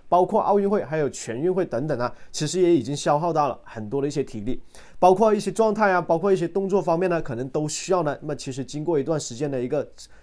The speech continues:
啊，打磨之后，在线上呢也需要重新调整，才能够去更好的去应对明年的更多比赛。所以全红婵现在也正在国家队进行紧张的集训，并且呢也非常的辛苦。那么对于她而言呢，可能也确实想利用这一段时间呢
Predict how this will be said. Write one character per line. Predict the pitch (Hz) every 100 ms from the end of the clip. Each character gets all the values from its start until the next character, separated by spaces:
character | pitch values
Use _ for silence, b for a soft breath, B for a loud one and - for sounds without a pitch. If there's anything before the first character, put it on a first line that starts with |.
| - -
啊， | 123
打 | 131 107
磨 | 117
之 | 127
后， | 151
在 | 139 160
线 | 151 185 156
上 | 160
呢 |
也 | 113 110
需 | - -
要 | 160 -
重 | 120
新 | 123 139
调 | 123 123
整， | 110 B B
才 | - 131
能 | 139 139
够 | 156 165
去 | - 170
更 | 190 160
好 | 107
的 | 113
去 | 160
应 | 170 160
对 | 156 -
明 | 127 123
年 | 139
的 | 127
更 | 160 143
多 | 135
比 | 110
赛。 | 107 135 - - B B B -
所 | 247
以 | 196
全 | 185
红 | 180
婵 | 175
现 | 175 208
在 | 208
也 | 143
正 | 113 190 185
在 | 170
国 | 135 139
家 | 147
队 | 165
进 | 131 160
行 | 139
紧 | 135 123
张 | 107 139
的 | 123
集 | - 123
训， | 160 - -
并 | 170
且 | 139 110
呢 | 117
也 | 110
非 | -
常 | 131
的 | 123
辛 | - 139
苦。 | 113 -
那 |
么 | 139
对 | 165
于 | 151
她 | 156
而 | 127 139
言 | 131
呢， | 135 b b
可 | -
能 | 131
也 | 156 131
确 | 208 190
实 | -
想 | 151 127
利 | 185
用 | 165
这 | 185
一 |
段 | 156 151
时 | 135
间 | 127
呢 | 139